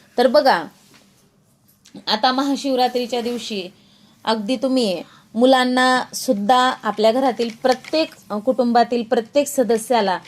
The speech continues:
अ, नाही समजा रुद्राभिषेक, अ, करणं, कोणती सेवा करणं झाली तरी काही हरकत नाही. महादेवाच्या मंदिरात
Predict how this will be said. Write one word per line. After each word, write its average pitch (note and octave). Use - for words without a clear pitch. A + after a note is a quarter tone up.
अ, G#3+
नाही A3
समजा A#3
रुद्राभिषेक, G3+
अ, F#3
करणं, F#3
कोणती F#3+
सेवा F#3+
करणं F#3
झाली G3
तरी F#3+
काही A3+
हरकत G3
नाही. F#3
महादेवाच्या G#3
मंदिरात G#3